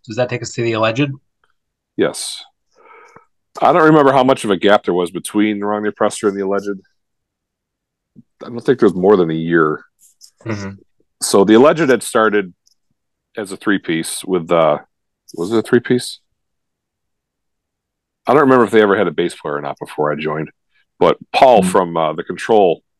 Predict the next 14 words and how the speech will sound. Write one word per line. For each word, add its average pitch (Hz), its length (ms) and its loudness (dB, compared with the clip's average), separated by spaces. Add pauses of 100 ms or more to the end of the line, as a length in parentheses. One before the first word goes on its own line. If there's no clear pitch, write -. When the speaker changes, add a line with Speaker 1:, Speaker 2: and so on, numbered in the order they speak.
Speaker 3:
Yeah. 101 280 -4 (480)
Speaker 2:
had 85 180 -8
played 90 180 0
guitar 85 280 -2
for - 120 -8
them, 73 280 -8 (380)
Speaker 3:
Mm-hmm. 110 100 -10
Speaker 2:
and 82 80 -8
then 85 80 -4
Rich 101 180 2
Hogan 98 460 2
and 87 260 -8
Aaron 85 200 -2
Adkins. 80 580 -8